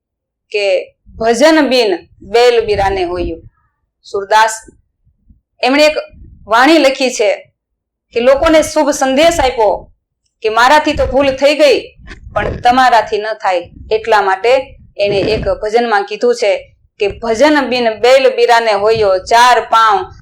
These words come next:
શીર સિંગ ગુંગ મુખ તબ હરિગુણ કૈસે ગયો, તૂટી કંધ સુપટી નાકની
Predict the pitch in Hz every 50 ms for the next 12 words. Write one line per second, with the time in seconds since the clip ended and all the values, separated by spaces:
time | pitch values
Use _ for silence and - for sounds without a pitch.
0 | - - - - - 277 277 269 247 226 180 - - _ - - - - - -
1 | 302 302 302 294 294 277 - - _ _ - - 208 214 277 302 302 269 247 254
2 | 254 247 - 202 185 - - - - 220 202 196 208 226 247 254 - 233 233 226
3 | 233 - 233 240 254 - 320 294 240 208 196 185 180 180 165 - _ _ _ _
4 | _ _ - - - - - - - - - 285 320 320 339 359 349 311 339 285
5 | 294 302 277 247 214 - - - _ _ _ _ _ _ - - - - 294 294
6 | 370 381 - 349 330 294 269 262 262 - 277 254 240 220 190 185 -